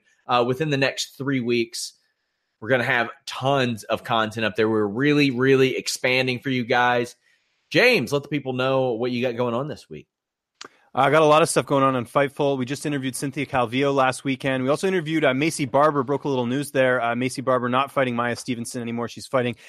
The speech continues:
Speaker 2: Hannah Cifers. I might be interviewing Hannah tomorrow, so, uh, stay tuned for that on Fightful. Um, but yeah, like I said, the Moncton card, Arjun Bhullar, Andrei Sukumta, Sarah Morris, Misha Cirkunov, Nasrat Haqparat, Volkan Ozdemir, Anthony Smith, and a Pros Picks video. So like I said, we got you covered.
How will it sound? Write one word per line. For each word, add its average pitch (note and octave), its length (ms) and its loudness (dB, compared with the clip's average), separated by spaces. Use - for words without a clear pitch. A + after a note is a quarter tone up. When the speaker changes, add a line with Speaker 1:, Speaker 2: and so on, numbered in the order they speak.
Speaker 2:
Hannah C#3 260 2
Cifers. D#3+ 540 2
I - 80 -4
might C#3+ 220 2
be D3+ 100 -2
interviewing C#3+ 320 -2
Hannah C3 240 -4
tomorrow, C3 460 0
so, A#2 240 -2
uh, A2 60 -2
stay B2+ 200 -2
tuned B2 220 -6
for A2+ 80 -6
that B2+ 320 2
on A#2+ 220 -2
Fightful. D#3 600 2
Um, C3+ 360 2
but D3+ 120 4
yeah, F3 160 6
like D#3 180 6
I D#3 60 4
said, D#3 180 2
the C#3 60 2
Moncton D3+ 380 2
card, C3 260 2
Arjun D3 320 -2
Bhullar, C#3+ 340 2
Andrei C#3 260 -2
Sukumta, B2+ 460 -6
Sarah C#3+ 300 -2
Morris, C3+ 420 2
Misha D3+ 220 -4
Cirkunov, C#3+ 420 0
Nasrat C#3 400 0
Haqparat, C3+ 500 0
Volkan C#3+ 260 -2
Ozdemir, C3 400 -2
Anthony C3+ 300 -6
Smith, B2+ 300 -8
and C#3+ 120 -6
a B2+ 40 -6
Pros C#3 280 -6
Picks - 220 -12
video. A#2 260 -6
So - 140 -8
like C3 160 0
I B2+ 40 -6
said, B2+ 120 -6
we B2 60 -4
got E3 160 2
you C#3 80 -4
covered. A#2+ 360 -2